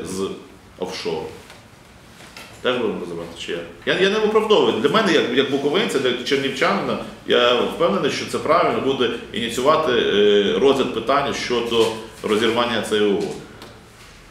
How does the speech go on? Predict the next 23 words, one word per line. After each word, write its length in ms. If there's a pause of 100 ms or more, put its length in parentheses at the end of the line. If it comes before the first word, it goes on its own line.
(180)
Тому 240
що 180
такий 260
пакет 360
акцій 320
за 100
такі 260
смішні 320
гроші, 300 (120)
впевнений, 340
що 160
він 160
повинен 300
був 160
вартувати 500
більше. 380 (340)
Але 300
тут 140
така 240
ситуація, 520
що 120
це 160
і 240